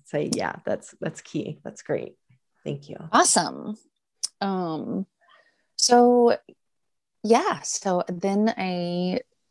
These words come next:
Speaker 2: was able to start connecting the dots and, you know, like we just said, figure out what some of the physical things I was connecting with to what was just dropping in.
Speaker 1: Mm-hmm.
Speaker 2: And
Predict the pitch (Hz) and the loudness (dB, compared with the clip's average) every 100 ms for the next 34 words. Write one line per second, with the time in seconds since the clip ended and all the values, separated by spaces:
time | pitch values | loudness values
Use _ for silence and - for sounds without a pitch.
0 | - - 185 170 180 190 240 226 196 165 | -8 4 6 6 4 4 2 2 2 2
1 | - - 165 160 220 285 254 135 156 - | 0 0 0 2 4 4 4 -2 -4 -4
2 | - - 156 156 156 156 156 156 156 156 | -4 -4 -4 -2 0 0 0 0 -2 -6
3 | _ _ _ _ - 165 160 160 170 170 | _ _ _ _ 4 8 8 8 6 6
4 | 226 - - 151 160 170 - - 165 180 | 6 4 2 0 0 0 -2 0 2 4
5 | 180 - 156 156 156 - 160 160 - _ | 2 2 0 4 4 2 4 4 4 _
6 | - 160 151 143 151 - 214 269 - 196 | 0 2 2 2 0 4 4 4 0 0
7 | 165 156 160 156 - 160 156 151 151 147 | 2 0 -2 -4 -2 0 2 4 4 4
8 | 147 - _ _ _ _ - 180 160 151 | 2 0 _ _ _ _ 2 6 8 6
9 | 165 151 147 139 160 - - _ - - | 4 2 2 0 -2 -6 -20 _ -20 -20
10 | - _ _ - 196 175 170 160 156 160 | -20 _ _ 4 8 8 8 8 8 6
11 | - _ 170 165 170 - 160 - - 165 | 2 _ 0 4 4 6 4 4 4 4
12 | - - 151 147 - 151 - 175 - - | 4 2 4 4 2 -2 0 -4 -4 -6
13 | - - _ - 147 147 143 143 - 180 | -8 -10 _ -8 -6 -8 -10 -14 4 6
14 | 170 165 160 160 156 - | 8 8 6 6 4 -2